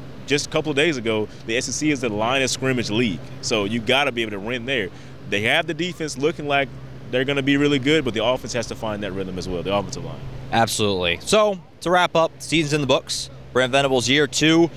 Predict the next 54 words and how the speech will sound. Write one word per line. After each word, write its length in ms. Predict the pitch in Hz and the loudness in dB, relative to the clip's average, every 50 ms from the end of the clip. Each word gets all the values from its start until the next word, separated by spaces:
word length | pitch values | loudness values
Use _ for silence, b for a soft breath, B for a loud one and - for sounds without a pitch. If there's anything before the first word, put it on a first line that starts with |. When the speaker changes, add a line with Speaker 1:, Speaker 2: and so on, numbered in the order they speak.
| B B B B | B B B B
Speaker 2:
Still 220 | - - - 226 208 | -4 2 4 4 4
a 20 | |
four-win 380 | - - 196 196 196 185 190 180 | 4 4 4 4 6 6 4 4
improvement, 400 | 165 139 147 165 170 156 175 - | 2 2 4 4 4 4 2 2
ob-, 180 | 151 156 151 131 - 135 131 | 4 2 2 2 -2 -8 -2
obviously, 440 | 135 135 143 139 147 135 - 175 147 | 0 2 2 2 0 -2 -2 -4 -4
from 240 | 131 - 147 139 135 | -2 -2 -2 2 2
last 360 | 135 135 139 139 127 - - | 2 2 2 2 0 0 2
year. 200 | 131 127 127 127 147 | 4 4 4 4 4
We 100 | 214 269 | 2 2
knew 140 | 294 311 | 2 2
this 140 | 320 311 226 262 | 2 2 0 -2
was 80 | 233 | 0
gonna 200 | 208 262 247 240 | 0 2 2 2
be 80 | 220 214 | 2 2
tough. 320 | - - 160 156 151 - 175 | 2 2 4 4 2 0 0
We 60 | 170 | 0
both 180 | 208 208 - | 0 0 2
picked 160 | - 196 - 202 | 2 0 2 2
Oklahoma 280 | 190 - 190 180 175 | 0 0 2 2 4
to 60 | 165 | 4
win, 180 | 156 165 170 165 | 4 4 4 4
but 80 | 156 156 | 4 4
we 100 | 156 - - | 2 2 0
said 140 | - 180 175 | 0 2 2
it 40 | 160 | 2
was 80 | 139 | 2
gonna 120 | 151 151 131 | 2 0 0
be 40 | - | 2
a 40 | |
close 220 | - 143 131 117 - | 2 2 2 2 2
game. 300 | 127 113 107 104 101 98 | 0 0 0 0 -2 -4
Speaker 1:
Close, 60 | 101 | -6
Speaker 2:
I 20 | 98 | -6
Speaker 1:
yeah. 40 | 110 | -4
Speaker 2:
mean, 240 | 110 107 104 104 104 B B B B B B B B B - | -2 -2 -2 -2 -4 B B B B B B B B B 0
it, 180 | - 190 - | 0 0 2
it's 200 | - 180 - - | 2 0 0 2
tough 240 | - 196 180 156 139 | 2 4 4 4 2
when 100 | 156 151 | 0 -2
you're 80 | 143 131 | -2 0
going 240 | 143 147 143 143 143 | 2 4 4 4 4
in, 300 | 139 139 135 131 135 131 135 143 156 | 4 4 4 2 0 -6 -8 -4 0
and 100 | 156 143 | 2 4
we 100 | 151 160 | 4 6
all, 240 | 156 147 139 135 - | 6 6 4 4 2
we 120 | 143 156 | 0 -4
both, 400 | 151 139 151 135 107 98 - - | 0 2 2 4 4 2 0 -6
and 180 | 110 117 117 123 - | -8 -8 -6 -4 0
everybody, 400 | 175 180 143 117 104 85 78 78 | 0 0 2 2 0 0 -2 -2
you 140 | 85 104 104 | -2 -2 0
know, 100 | 107 110 | 2 4
we're 140 | 117 135 139 | 4 4 4
not 220 | 131 117 101 101 | 4 2 2 0